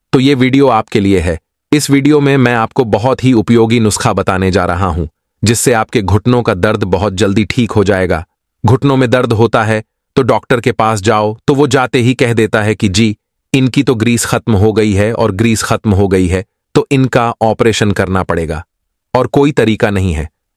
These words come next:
आप अगर ऑपरेशन से बचना चाहते हैं, और जरूर बचना चाहेंगे, क्योंकि prevention is always better than cure, यानी इलाज से बचाव हमेशा बेहतर होता है। जब आप घुटने में दर्द होता है, तो आप क्या करते हैं? पेन किलर खाते हैं।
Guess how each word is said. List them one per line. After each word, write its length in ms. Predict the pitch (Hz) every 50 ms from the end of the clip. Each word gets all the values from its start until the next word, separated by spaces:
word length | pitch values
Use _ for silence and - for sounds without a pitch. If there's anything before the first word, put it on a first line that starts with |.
| _ -
आप 200 | 117 127 135 151
अगर 180 | 135 131 135 -
ऑपरेशन 520 | - 117 110 - - 117 104 - 135 127
से 120 | - 143
बचना 360 | 117 101 107 - - 123 127 120
चाहते 360 | - 123 98 101 - 107 104
हैं, 200 | 95 104 101 - _ _ _ _ _
और 120 | 127 120 110
जरूर 380 | 98 113 117 113 131 143 135
बचना 320 | 110 110 101 - - 110 98
चाहेंगे, 480 | - 98 87 85 95 92 82 69 - - _ _ _ _ _ _ _
क्योंकि 240 | - - 113 - 135
prevention 600 | 107 - 117 110 117 123 127 120 - 131 123 123 - - 131
is 260 | 127 127 127 113 - - -
always 440 | 113 110 104 98 110 113 117 110 104
better 300 | 95 107 104 - 113 104
than 200 | 101 107 104 98 - -
cure, 240 | 117 113 113 117 - - -
यानी 320 | 107 107 104 107 107 107 - -
इलाज 320 | 107 101 101 104 113 107
से 180 | - - 135 107
बचाव 500 | 90 95 - - 110 104 104 101 95 92 - - - - -
हमेशा 340 | 120 127 139 127 - 127
बेहतर 300 | 101 95 87 - - 87
होता 220 | 82 90 - - 78
है। 160 | 78 82 - - _ _ _ _ _ _ _ _ _ _ 120
जब 140 | 127 -
आप 120 | 117 110 107
घुटने 340 | - 113 110 - 131 131 127
में 160 | 117 101 90
दर्द 220 | 110 113 120 113
होता 300 | 92 101 98 - 104 95
है, 160 | 90 98 107 - - - - - - -
तो 60 | 131
आप 180 | 113 110 - -
क्या 160 | - 117 120
करते 300 | - 120 104 - - 113
हैं? 160 | 107 113 113 - _ _ _ _ _ _ _
पेन 220 | - 123 123 123 117
किलर 260 | - 113 101 101 95
खाते 320 | - - 92 90 - 95
हैं। 160 | 87 76 82